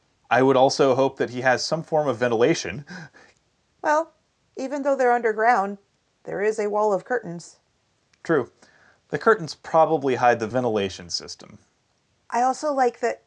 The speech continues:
Speaker 2: Kvothe has a little bit of cognitive dissonance regarding the thought that there might be windows, but they're also underground,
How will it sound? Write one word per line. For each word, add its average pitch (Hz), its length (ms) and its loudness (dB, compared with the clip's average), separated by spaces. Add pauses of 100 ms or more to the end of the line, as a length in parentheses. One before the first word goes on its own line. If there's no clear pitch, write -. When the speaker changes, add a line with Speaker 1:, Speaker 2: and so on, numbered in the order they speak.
Speaker 2:
Kvothe 220 380 -4
has 226 200 -4
a 214 40 -4
little 214 240 -4
bit 202 160 -2
of 180 80 -8
cognitive 185 580 -4
dissonance 165 680 -10 (400)
regarding 170 680 0 (480)
the 180 180 -2
thought 180 440 4
that - 160 -4
there 175 160 0
might 180 260 -2
be 170 140 -6
windows, 160 600 -2
but 160 140 -8
they're 165 220 -4
also 165 600 0 (460)
underground, 170 720 -6